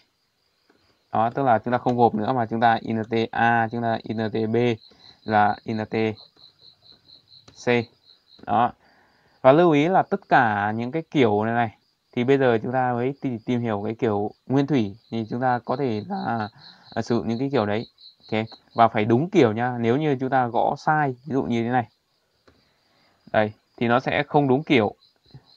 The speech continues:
Được chưa? Cái này nó sẽ báo lỗi. Đấy, nó đỏ lòm ra đây này. Đấy, thì nhớ là nó phải gõ đúng cái cú pháp và đây chính là một cái keyword. Đấy, cụ thể về keyword thì, ờ,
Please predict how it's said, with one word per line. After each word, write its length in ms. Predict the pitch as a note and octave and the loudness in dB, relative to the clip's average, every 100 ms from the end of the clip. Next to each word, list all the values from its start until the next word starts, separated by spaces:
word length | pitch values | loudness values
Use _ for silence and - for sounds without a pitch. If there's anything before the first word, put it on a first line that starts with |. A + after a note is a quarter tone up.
| _ _ _ | _ _ _
Được 80 | A#2 | -4
chưa? 160 | B2+ A#2+ - - | 2 2 0 -2
Cái 100 | C#3 | 0
này 140 | A#2+ | 2
nó 100 | A2+ | 0
sẽ 140 | A2+ A#2+ | -2 0
báo 160 | A2+ | 2
lỗi. 200 | A#2+ C3+ - - _ _ - _ - _ - | 2 0 -4 -20 _ _ -20 _ -20 _ -4
Đấy, 140 | A2 | -2
nó 120 | B2 C3+ | 0 6
đỏ 160 | A#2+ | 6
lòm 300 | G#2 G#2+ G#2+ | 8 4 6
ra 100 | A2+ | 2
đây 80 | A#2 | 2
này. 160 | A2+ - - _ - _ _ _ _ - | -4 -10 -20 _ -20 _ _ _ _ -6
Đấy, 260 | A2+ B2 C3+ | -2 -2 -4
thì 200 | B2 A2 | -4 -4
nhớ 300 | A2 A2+ D#3+ | 0 2 2
là 160 | D#3+ | 2
nó 300 | B2 C#3 D3+ | 2 0 0
phải 320 | C3+ A2+ G2+ G2+ | -2 -2 -2 -2
gõ 240 | A#2 G#2+ D3+ | 0 2 4
đúng 260 | B2+ D#3+ | 2 0
cái 80 | F#3 | -4
cú 160 | C#3 C#3 | -2 0
pháp 260 | E3 F3+ - | 0 -2 -4
và 120 | A#2+ | -2
đây 220 | A#2+ B2 A#2 | 0 0 -2
chính 100 | C#3+ | -4
là 100 | B2 | -4
một 80 | A2 | -4
cái 100 | B2+ | -4
keyword. 300 | C#3 A#2+ C3+ - _ _ _ _ - | -2 0 -2 -2 _ _ _ _ -12
Đấy, 140 | - - | -10 -6
cụ 180 | B2+ A#2+ | -4 0
thể 200 | B2+ G2+ | 0 0
về 100 | A2 - | -2 -4
keyword 280 | A#2+ C3+ D3 | -2 -2 -2
thì, 280 | A#2+ A2 A2 | -2 0 0
ờ, 280 | G#2+ G#2+ | 0 -2